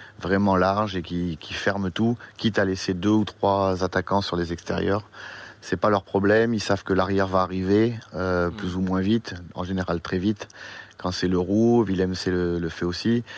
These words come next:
Speaker 1: Euh, et, et ils se disent, bon, euh, pour que l'adversaire aille là-bas, il va falloir qu'il joue très très bien au rugby, il fasse de, vraiment, qu'il ait des, vraiment de très bons skills, des très bonnes passes, des très bonnes animations.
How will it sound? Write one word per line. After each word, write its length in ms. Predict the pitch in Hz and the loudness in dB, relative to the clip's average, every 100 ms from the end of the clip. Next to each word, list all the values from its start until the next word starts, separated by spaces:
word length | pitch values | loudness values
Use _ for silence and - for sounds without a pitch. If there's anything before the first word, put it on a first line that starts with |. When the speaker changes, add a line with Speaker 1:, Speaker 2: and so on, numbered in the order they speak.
| - - - - | -14 -14 -14 -2
Speaker 1:
Euh, 880 | 98 95 92 90 87 87 87 87 85 78 - 90 | 2 2 2 2 0 0 0 -2 -4 -8 -8 -2
et, 220 | 98 104 | 2 2
et 400 | - 95 98 101 | 2 2 2 2
ils 80 | 95 | 0
se 120 | 101 | -2
disent, 300 | 95 110 98 | 2 2 2
bon, 340 | 104 95 87 | 2 0 -2
euh, 140 | 90 85 80 - | -6 -6 -8 -4
pour 120 | 92 | 0
que 120 | 104 | 4
l'adversaire 760 | 107 107 110 - - 104 95 - | 4 4 0 0 0 0 0 0
aille 180 | 104 101 | 2 4
là-bas, 420 | 95 95 107 120 | 4 2 0 0
il 100 | 110 | -2
va 80 | 98 | -2
falloir 240 | 95 95 - | 0 -2 -2
qu'il 100 | 90 | -8
joue 80 | |
très 240 | 92 - 104 | -6 -2 -2
très 160 | - | 0
bien 160 | 98 101 | 0 2
au 100 | 92 | 2
rugby, 540 | 90 87 98 113 120 120 - - - - 87 | 0 -2 2 2 2 -2 -14 -16 -18 -10 -8
il 40 | |
fasse 260 | - 90 85 | 0 0 0
de, 80 | 87 | -2
vraiment, 340 | 82 98 101 | 0 2 0
qu'il 140 | 92 90 | 0 0
ait 80 | |
des, 200 | 87 85 | 2 2
vraiment 360 | 85 73 95 98 | 0 0 0 0
de 60 | - | 0
très 160 | 104 | 0
bons 160 | 95 90 | 0 -2
skills, 340 | - 95 90 | -2 -2 -2
des 100 | 82 | -2
très 140 | - 85 | -6 -4
bonnes 200 | 87 85 | -4 -2
passes, 260 | - 87 | 0 0
des 60 | 87 | -2
très 120 | - | -2
bonnes 200 | 92 90 | 0 0
animations. 560 | 90 85 78 - 104 | -2 -2 -4 -4 -4